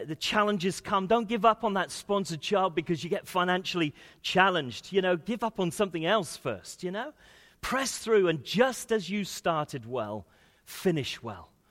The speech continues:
That's what the Apostle Paul says. Going back to those statistics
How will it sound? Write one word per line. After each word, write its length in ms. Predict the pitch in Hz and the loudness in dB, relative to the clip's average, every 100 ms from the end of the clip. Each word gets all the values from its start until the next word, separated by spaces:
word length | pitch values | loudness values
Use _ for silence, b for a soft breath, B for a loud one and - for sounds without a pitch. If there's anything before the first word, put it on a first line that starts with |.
| b b | b b
That's 240 | - 196 - | -2 -2 -2
what 140 | 190 | -2
the 60 | 165 | 0
Apostle 440 | 147 170 147 151 | 0 -2 -2 -4
Paul 300 | 123 156 143 | -6 -8 -8
says. 480 | - 135 101 - - _ _ _ b b b - | -12 -14 -16 -18 -20 _ _ _ b b b 6
Going 200 | 214 214 | 6 8
back 240 | 208 - | 4 4
to 100 | 208 | 0
those 360 | 190 175 - - B B | 2 2 -2 -12 B B
statistics 880 | - - 180 104 - - 170 - - | -16 -8 2 4 4 0 -8 -8 -16